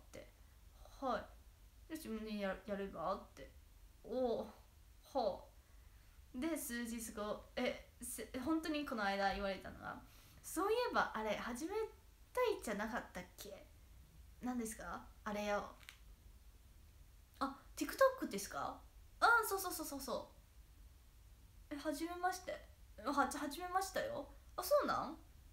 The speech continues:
待って、私、始める前にちゃんと文章送って確認してもらいましたよね？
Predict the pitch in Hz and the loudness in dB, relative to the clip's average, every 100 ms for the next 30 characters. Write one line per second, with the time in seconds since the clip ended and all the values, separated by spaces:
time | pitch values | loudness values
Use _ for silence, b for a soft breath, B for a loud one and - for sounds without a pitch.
0 | - - B B - - - - 277 415 | -18 -18 B B -20 -20 -20 -4 2 2
1 | - - 208 208 226 - 240 220 - - | 0 -4 -2 0 -2 0 -2 -4 -12 -8
2 | - 285 - 453 508 494 440 480 403 226 | -2 0 0 2 4 4 4 4 4 2
3 | 220 220 - - - 427 453 466 453 - | -2 -4 -8 -10 -4 -2 -2 0 -2 -2
4 | - 466 427 311 226 240 294 - - 277 | -6 -4 0 2 2 2 -2 -4 -6 0
5 | 285 233 - B B B B B - - | 2 2 -2 B B B B B -16 -6
6 | 339 339 415 415 440 - 330 330 359 415 | -4 -2 0 2 2 4 6 6 6 6
7 | 494 494 311 196 165 165 - | 4 4 2 2 0 -2 -2